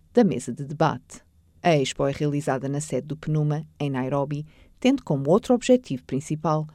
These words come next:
fornecer uma plataforma para facilitar a troca de informações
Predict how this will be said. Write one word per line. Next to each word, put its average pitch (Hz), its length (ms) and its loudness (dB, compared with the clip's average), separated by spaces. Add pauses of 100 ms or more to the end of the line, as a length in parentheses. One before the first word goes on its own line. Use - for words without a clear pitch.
(200)
fornecer 262 560 -2
uma 135 180 -4
plataforma 151 760 -2
para 139 220 -4
facilitar 214 680 -4
a 139 60 -6
troca 131 320 -6
de 139 80 -6
informações 143 760 -6